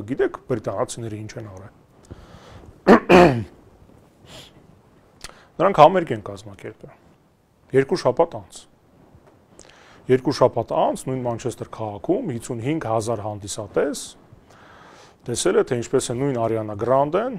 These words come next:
համաշխարհային մեծության բոլոր աստղերի հետ մեկտեղ համերգ, ը, կազմակերպել,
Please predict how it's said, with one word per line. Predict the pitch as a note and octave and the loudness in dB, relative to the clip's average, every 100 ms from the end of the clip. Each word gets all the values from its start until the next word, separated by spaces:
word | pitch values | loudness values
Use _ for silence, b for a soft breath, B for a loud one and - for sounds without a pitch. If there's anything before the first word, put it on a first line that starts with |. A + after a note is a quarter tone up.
| - - | -12 -8
համաշխարհային | - A#2+ B2+ - D3 D#3 B2 | -2 0 0 0 2 2 -2
մեծության | B2 C3 - C3 G#2 | -6 -4 -4 -4 0
բոլոր | A2+ C#3 C3+ A2 | 6 8 6 2
աստղերի | A2 - A#2 G#2+ | -4 -4 -8 -8
հետ | G#2 G#2+ | -8 -10
մեկտեղ | G#2+ G#2+ - F3+ B3+ - - - - | -12 -12 -4 -4 -4 -8 -18 -20 -12
համերգ, | - C3+ C#3 B2+ - | -2 0 0 -4 -6
ը, | - - G2+ G2 G2 | -18 -18 -18 -18 -14
կազմակերպել, | A#2 G#2 G#2+ G2+ A#2 G#2 E3+ | -10 -10 -12 -14 -14 -10 -10